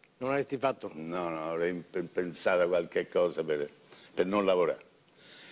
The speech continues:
Speaker 2: Invece questo lavoro io l'ho fatto senza sentire la fatica fisica,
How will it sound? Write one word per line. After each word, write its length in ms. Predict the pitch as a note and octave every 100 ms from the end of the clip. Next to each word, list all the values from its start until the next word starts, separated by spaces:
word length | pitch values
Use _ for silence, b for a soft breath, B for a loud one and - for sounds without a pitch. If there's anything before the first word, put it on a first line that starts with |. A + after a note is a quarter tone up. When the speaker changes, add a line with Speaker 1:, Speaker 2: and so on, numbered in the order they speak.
| B B -
Speaker 2:
Invece 440 | B2 E3 D#3 A#2
questo 380 | - C#3+ - C#3+
lavoro 400 | D3+ D#3 F3+ D3
io 160 | B2 A2+
l'ho 120 | A#2
fatto 460 | - D3+ E3 B2+
senza 680 | G2+ - F3 F3+ E3+ C#3 D3
sentire 760 | A#2+ C3 B2+ - D#3 D3+ B2+ - -
la 120 | E2+
fatica 340 | F#2+ F#2 F#2
fisica, 500 | - B2+ - - -